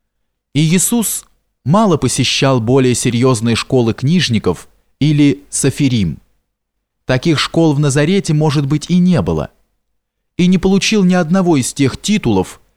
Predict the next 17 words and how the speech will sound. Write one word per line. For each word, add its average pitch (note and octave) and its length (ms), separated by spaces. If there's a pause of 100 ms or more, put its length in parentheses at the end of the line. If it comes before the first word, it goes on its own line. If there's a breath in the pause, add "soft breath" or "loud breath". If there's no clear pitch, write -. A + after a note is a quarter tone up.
(200)
которые B2+ 380
в G#2+ 60
глазах A#2 460
толпы C3+ 540 (300)
дают A2+ 460
право C3+ 320
на C3 140
знание. F2+ 580 (1160)
Но C3 160
было D3+ 200
бы D3 140
большой C#3+ 460
ошибкой B2 760
представить B2 600
себе A#2+ 380
Иисуса B2 480
тем, D3+ 420